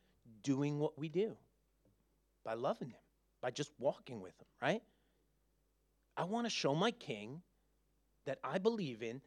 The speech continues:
that saved me, that I love him, so I'll obey his, his commands, right? And then I need to ask him for help because I've been trying to obey his commands. And sometimes it's difficult.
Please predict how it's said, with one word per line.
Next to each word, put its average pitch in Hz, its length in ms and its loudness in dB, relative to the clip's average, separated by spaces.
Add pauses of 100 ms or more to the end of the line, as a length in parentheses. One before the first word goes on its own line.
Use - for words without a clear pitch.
that 143 180 -2
saved 220 600 2
me, 123 340 -2 (280)
that 135 120 -2
I 139 40 0
love 123 240 0
him, 175 200 -6 (320)
so - 160 -6
I'll 127 120 -2
obey 120 280 -2
his, 110 200 -8 (200)
his 120 140 -8
commands, - 580 -12 (480)
right? 160 180 -6 (800)
And 127 160 -6
then 131 160 -4 (300)
I 156 100 -6
need 170 160 -2
to - 180 -8
ask 117 240 -8
him 120 140 -8
for - 80 -14
help 139 340 0 (280)
because 117 260 -14 (180)
I've 170 220 0
been 117 140 -6
trying 170 420 0
to 131 120 2
obey 113 360 2
his 113 180 -10
commands. 104 600 -12 (2250)
And - 100 -12
sometimes 208 420 -2
it's - 140 -18
difficult. - 600 0